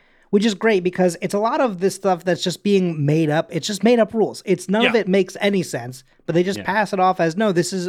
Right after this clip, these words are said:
Speaker 1: a great big truth." And you go, "Oh, okay, I see." Um,
Speaker 3: They had this whole episode written,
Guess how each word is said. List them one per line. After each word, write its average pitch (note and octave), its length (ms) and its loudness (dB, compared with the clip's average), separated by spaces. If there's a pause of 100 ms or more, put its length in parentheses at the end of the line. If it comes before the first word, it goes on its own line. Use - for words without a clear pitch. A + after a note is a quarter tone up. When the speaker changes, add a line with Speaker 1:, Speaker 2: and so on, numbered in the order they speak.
Speaker 1:
a F3 80 -8
great E3 240 -6
big E3+ 160 -10
truth." D#3 260 -6
And C#3+ 140 -8
you D3 80 -6
go, C#3 200 -2
"Oh, E3 340 -10
okay, C#3 200 -14
I B2+ 80 -14
see." - 240 -20 (720)
Um, D#3+ 300 -4
Speaker 3:
They - 80 -14
had A2+ 160 -8
this A2+ 140 -8
whole A2+ 220 -4
episode G#2 360 -8
written, F2+ 340 -12